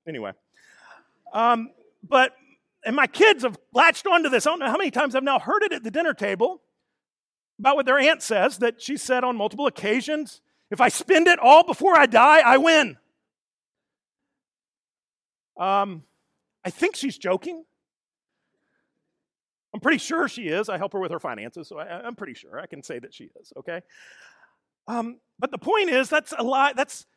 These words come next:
the kind of thing that our world believes in and buys into. That's the kind of thing that the Sadducees buy into and believe in. We believe the lie that all good things must come to an end. Have you ever said that?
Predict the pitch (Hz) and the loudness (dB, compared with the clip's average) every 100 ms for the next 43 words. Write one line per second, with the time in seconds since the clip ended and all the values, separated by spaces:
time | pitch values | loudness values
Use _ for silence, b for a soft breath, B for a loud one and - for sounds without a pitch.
0 | _ - 311 359 311 330 285 262 262 294 | _ -6 -2 -2 -2 -2 2 2 2 0
1 | 233 247 330 262 196 113 _ _ _ _ | -2 -2 -2 -2 -8 -8 _ _ _ _
2 | _ - 254 294 311 311 370 269 233 - | _ -4 4 8 8 6 -4 -2 -2 -2
3 | 320 269 262 262 247 294 311 254 285 302 | -4 -4 -4 -6 -4 -4 -4 -8 -6 -6
4 | - b b b _ _ _ 160 277 349 | -8 b b b _ _ _ 2 4 4
5 | 339 381 277 240 208 254 320 359 311 285 | 2 -2 -4 -4 -4 0 2 2 2 0
6 | 240 185 131 _ _ _ _ b 311 277 | 0 -4 -14 _ _ _ _ b 0 4
7 | 285 349 330 262 349 359 269 247 330 330 | 4 4 4 6 8 6 4 6 8 8
8 | 233 277 - 349 381 220 262 - 339 359 | 4 -2 2 2 2 -2 -2 0 -2 -2
9 | 269 285 392 370 - _ _ _ _ _ | -2 0 0 -4 -8 _ _ _ _ _
10 | _ _ _ _ 208 254 240 - 262 202 | _ _ _ _ -8 -4 -4 -4 -4 -2
11 | 320 | -2